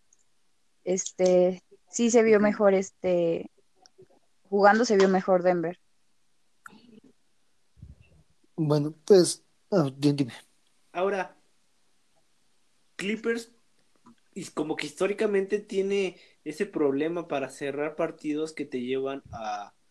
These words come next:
Speaker 2: a las finales de
Speaker 3: Bueno,
Speaker 2: conferencia,
Speaker 3: ah,
Speaker 2: ¿no?
Speaker 3: ese
Speaker 2: Y le subamos a Doc
Speaker 3: <laughs>
Speaker 2: Rivers,
Speaker 3: a ese punto
Speaker 2: que
Speaker 3: quería llegar.
Speaker 2: también se convierte en el único,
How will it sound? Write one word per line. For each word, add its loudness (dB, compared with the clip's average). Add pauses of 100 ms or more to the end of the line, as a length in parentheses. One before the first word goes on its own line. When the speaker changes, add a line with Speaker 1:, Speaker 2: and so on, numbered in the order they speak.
(200)
Speaker 2:
a -12
las -6
finales -6
de -6
Speaker 3:
Bueno, -10
Speaker 2:
conferencia, -8
Speaker 3:
ah, -10
Speaker 2:
¿no? -12 (200)
Speaker 3:
ese 2 (760)
Speaker 2:
Y -6
le -4
subamos -6
a -6 (480)
Doc -2
Speaker 3:
<laughs> -16
Speaker 2:
Rivers, -2
Speaker 3:
a 4
ese 2
punto 6
Speaker 2:
que 0
Speaker 3:
quería 0
llegar. -2
Speaker 2:
también -6 (560)
se -8
convierte -4
en -8
el -8
único, -6